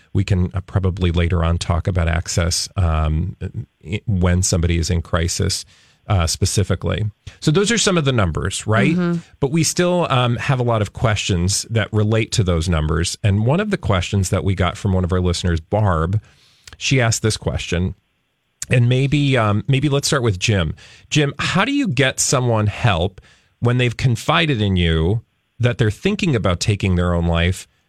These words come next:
Speaker 1: but they don't want you to tell anybody else about their trouble?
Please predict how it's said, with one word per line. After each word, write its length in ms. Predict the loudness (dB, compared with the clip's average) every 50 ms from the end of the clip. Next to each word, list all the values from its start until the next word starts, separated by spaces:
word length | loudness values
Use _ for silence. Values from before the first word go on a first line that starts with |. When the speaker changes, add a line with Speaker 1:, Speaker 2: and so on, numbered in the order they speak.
| _ _
Speaker 1:
but 200 | _ -4 -2 0
they 120 | 0 0 0
don't 340 | 0 0 0 0 0 0 0
want 220 | -2 -2 -2 -2
you 80 | -2 0
to 100 | 0 -2
tell 360 | -2 -6 -4 -2 0 0 0
anybody 380 | 0 0 0 0 0 0 2 2
else 260 | 2 0 0 0 -2
about 280 | -2 0 0 -2 -2 -2
their 120 | -4 -6
trouble? 480 | -6 -4 -2 -2 -2 -2 -4 -8 -8